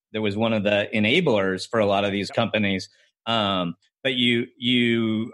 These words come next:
also covered a lot of other aspects of the sort of, um, product development through,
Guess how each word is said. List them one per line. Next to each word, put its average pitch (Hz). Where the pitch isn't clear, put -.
also 247
covered 214
a 170
lot 170
of 151
other 185
aspects 139
of 117
the 113
sort 127
of, 110
um, 107
product 143
development 127
through, 117